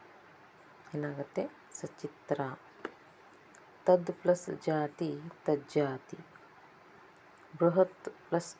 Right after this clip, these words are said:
ಛತ್ರ ಬೃಹತ್ ಛತ್ರ. ಹೀಗೆ.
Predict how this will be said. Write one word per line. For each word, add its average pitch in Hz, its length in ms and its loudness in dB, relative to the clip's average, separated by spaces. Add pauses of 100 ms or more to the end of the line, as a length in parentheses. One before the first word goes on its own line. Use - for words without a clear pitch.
ಛತ್ರ - 360 -6 (640)
ಬೃಹತ್ 165 420 -4
ಛತ್ರ. - 420 -8 (1700)
ಹೀಗೆ. 143 340 0